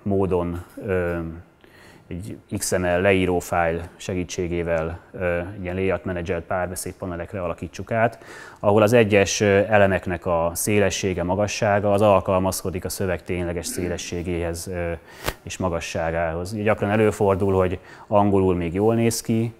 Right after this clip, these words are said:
a párbeszéd panel, de mondjuk németül vagy franciául akár egyharmaddal is megnövekedhet a hossza, és mindenféle,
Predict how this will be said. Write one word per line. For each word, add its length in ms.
a 60
párbeszéd 600
panel, 380
de 80
mondjuk 460
németül 540
vagy 140
franciául 920
akár 360
egyharmaddal 720
is 120
megnövekedhet 640
a 40
hossza, 380
és 140
mindenféle, 640